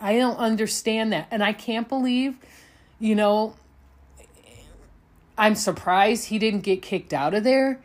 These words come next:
He still, how do you get, how do you give your, you know, he gave the, the acceptance speech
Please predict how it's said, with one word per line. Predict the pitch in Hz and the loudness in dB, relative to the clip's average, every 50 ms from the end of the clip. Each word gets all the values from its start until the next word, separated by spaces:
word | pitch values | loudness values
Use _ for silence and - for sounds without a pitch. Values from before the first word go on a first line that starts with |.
| - - - - - - | -20 -20 -20 -20 -16 -8
He | - 202 | -6 -4
still, | 180 - - - 254 247 247 262 254 196 | -2 -2 -2 0 2 4 4 4 2 0
how | - 277 320 | 2 2 2
do | 359 | 2
you | 415 440 349 262 | 2 0 0 0
get, | 330 339 339 - - - - - | 0 0 0 -2 -8 -16 -16 -12
how | - - 294 320 | -4 0 2 2
do | 330 403 | 4 4
you | 415 403 311 | 2 2 2
give | 240 294 302 262 | 2 0 0 0
your, | 262 302 294 240 170 220 220 165 - 185 - - - _ _ _ | 0 0 0 0 0 -2 -6 -8 -10 -14 -18 -20 -20 _ _ _
you | - 233 254 | -2 2 2
know, | 247 254 247 | 4 4 2
he | 208 262 233 | 2 0 -2
gave | 202 254 269 277 240 226 | 0 0 -2 0 0 0
the, | 269 262 226 208 - 127 131 214 | 0 0 0 0 -2 -4 -8 -8
the | 220 190 208 220 208 | -8 -6 -4 -2 -2
acceptance | 190 196 - - 247 240 247 247 240 220 | -2 -2 0 0 0 0 0 -2 -4 -4
speech | - - 233 233 233 - - | -4 -4 -4 -4 -4 -6 -10